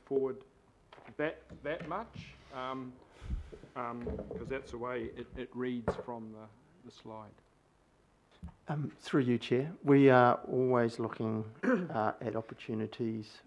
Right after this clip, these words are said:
Speaker 2: where we can, if it makes sense, to advance projects. We know that,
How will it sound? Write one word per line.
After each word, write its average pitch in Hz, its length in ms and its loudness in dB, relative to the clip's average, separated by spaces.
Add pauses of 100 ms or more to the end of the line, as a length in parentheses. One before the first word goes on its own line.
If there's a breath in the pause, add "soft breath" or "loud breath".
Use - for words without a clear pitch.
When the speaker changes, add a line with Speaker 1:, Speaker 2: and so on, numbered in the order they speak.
(160)
Speaker 2:
where 120 160 2
we 110 140 0 (220)
can, 165 380 -4 (220)
if - 100 -20
it - 140 -20
makes - 260 -16
sense, - 440 -8 (180)
to 113 480 0
advance 113 560 2
projects. - 680 -2 (180)
We 117 140 -2
know 117 440 4
that, 113 260 2